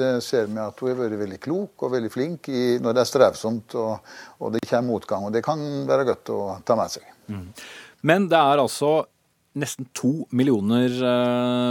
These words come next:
Speaker 2: medlemmer. Eh, hva, eh, hvorfor er ikke kontinuitet,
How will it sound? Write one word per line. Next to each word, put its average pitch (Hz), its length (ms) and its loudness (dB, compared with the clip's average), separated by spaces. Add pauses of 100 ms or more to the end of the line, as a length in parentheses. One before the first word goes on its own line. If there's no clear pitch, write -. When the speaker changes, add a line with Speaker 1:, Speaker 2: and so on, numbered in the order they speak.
Speaker 2:
medlemmer. 120 640 2
Eh, 127 1040 2 (240)
hva, 120 160 4 (400)
eh, 123 480 -2
hvorfor 123 400 0
er 113 240 -2
ikke 113 160 -10
kontinuitet, 117 960 -4